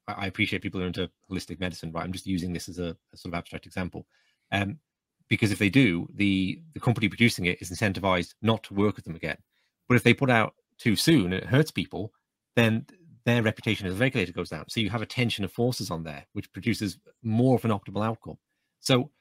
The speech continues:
that, that was my example, really, that with medicine, that it, people really need to consider the, the massive consequences of introducing this element of coercion into medicine at all levels.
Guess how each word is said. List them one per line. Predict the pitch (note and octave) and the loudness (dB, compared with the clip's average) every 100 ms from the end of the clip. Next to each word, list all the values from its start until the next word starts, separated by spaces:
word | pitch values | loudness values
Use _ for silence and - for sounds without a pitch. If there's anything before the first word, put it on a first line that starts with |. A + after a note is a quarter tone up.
| _ _ _ _ _ _ | _ _ _ _ _ _
that, | C#3+ - _ | -2 -2 _
that | C#3 | -2
was | C#3 | 0
my | A#2 | 2
example, | G#2+ B2 B2+ G#2 | 2 2 0 0
really, | F2+ | -2
that | G2 G#2+ _ _ _ _ _ | -4 -8 _ _ _ _ _
with | A#2 | -4
medicine, | A2 A#2 G#2 F2+ | 0 -2 -2 -4
that | - | -4
it, | - - - | -8 -14 -8
people | B2+ A2+ | -4 0
really | A2 A#2+ | 2 2
need | A2 | 0
to | - | -4
consider | - A2 | -4 -4
the, | F#2+ F#2+ - | -2 -4 -2
the | G2+ | -2
massive | G#2 A2 A#2+ C3 - A2 | 0 0 0 0 -2 -4
consequences | A#2 A#2 - F2+ - - - _ | -4 -4 -4 -8 -8 -14 -20 _
of | G2+ F#2+ - | -8 -8 -8
introducing | - B2+ G#2+ F#2+ A#2 G#2 F2+ F2 | -2 0 0 0 0 0 -4 -4
this | F2+ | -6
element | G#2+ G2+ F#2 | -4 -6 -6
of | - | -8
coercion | - G2 G#2 - E2 E2+ | -6 -4 -4 -6 -8 -10
into | A2 F#2 | -10 -4
medicine | G2 G#2 G2 E2+ | -2 -2 -4 -8
at | |
all | F2+ F2+ | -4 -4
levels. | G2+ G2 C#2 | -2 -6 -10